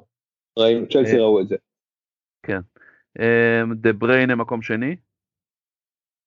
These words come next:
Speaker 1: אוקיי, אז פה אני לא מסכים איתך, אני חושב שברונו מקום שני, דה בריינה מקום ראשון, ואני גם נתתי לו קפטן לפני דה בריינה,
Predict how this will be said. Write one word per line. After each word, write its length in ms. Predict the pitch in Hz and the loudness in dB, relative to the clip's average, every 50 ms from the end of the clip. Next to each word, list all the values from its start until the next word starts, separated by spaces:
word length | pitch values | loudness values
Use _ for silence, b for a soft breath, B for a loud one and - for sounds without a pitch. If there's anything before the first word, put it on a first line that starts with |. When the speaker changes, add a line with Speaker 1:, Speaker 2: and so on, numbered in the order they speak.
| _ _ _ - | _ _ _ -4
Speaker 1:
אוקיי, 280 | 131 120 - - 104 | -4 -2 0 0 -2
אז 160 | 98 92 - - | -2 -2 -4 -2
פה 140 | 165 160 | 0 2
אני 100 | 143 135 | 2 4
לא 80 | 127 127 | 2 2
מסכים 280 | 120 113 - - 170 175 | 0 -2 -2 0 -2 -2
איתך, 160 | 165 - - | -2 -2 -4
אני 140 | 123 120 117 | -4 -2 -2
חושב 200 | 117 113 107 98 | -2 -2 -2 0
שברונו 400 | 113 104 107 117 131 160 160 139 | -2 -2 0 2 2 2 2 0
מקום 280 | 120 110 - 113 110 | -2 -2 -4 -6 -6
שני, 260 | 104 - 107 107 101 | -6 -8 -8 -8 -8
דה 240 | 95 - 107 110 110 107 | -6 -2 0 0 2 2
בריינה 260 | 131 151 156 135 120 | 2 2 2 0 -2
מקום 240 | 110 113 120 110 113 | -4 -4 -4 -4 -4
ראשון, 220 | 110 - 147 135 | -2 -2 -2 0
ואני 120 | 117 110 | 0 -2
גם 140 | 104 110 101 | -2 -4 -6
נתתי 320 | 98 98 - 120 98 - 110 | -4 -2 -2 -2 0 0 -2
לו 100 | 104 104 | -4 -2
קפטן 340 | - 110 - - 101 101 | -4 -4 -2 -2 -6 -6
לפני 280 | 98 - _ - 127 120 | -6 -10 _ -4 -4 -2
דה 100 | 104 113 | -2 -2
בריינה, 280 | 113 120 143 170 190 | -2 0 0 0 0